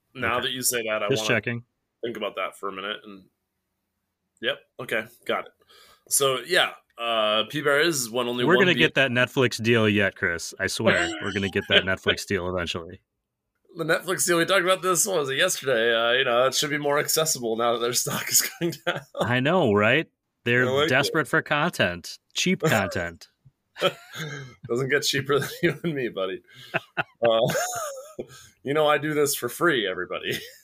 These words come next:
Speaker 1: <laughs> If there's anybody listening, I do this for free. <laughs>
Speaker 2: I, I pay emotionally.
Speaker 1: <laughs> That's, that's definitely fair.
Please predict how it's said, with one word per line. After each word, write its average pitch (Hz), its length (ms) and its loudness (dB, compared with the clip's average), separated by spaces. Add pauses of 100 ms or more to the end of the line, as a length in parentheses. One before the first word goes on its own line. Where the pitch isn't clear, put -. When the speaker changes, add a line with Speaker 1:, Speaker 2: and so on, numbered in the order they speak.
Speaker 1:
<laughs> 185 80 4 (560)
If - 40 -20
there's 117 160 -8
anybody 147 260 0
listening, 98 460 -2
I 104 100 -4
do 123 100 -4
this 123 200 -2
for 123 160 -8
free. 107 220 -4 (200)
<laughs> - 180 -20 (800)
Speaker 2:
I, 117 380 2
I 123 100 4
pay 127 200 4
emotionally. 98 800 -2 (540)
Speaker 1:
<laughs> - 520 -4
That's, - 320 0
that's 131 280 -4
definitely 131 420 -4
fair. 87 360 -6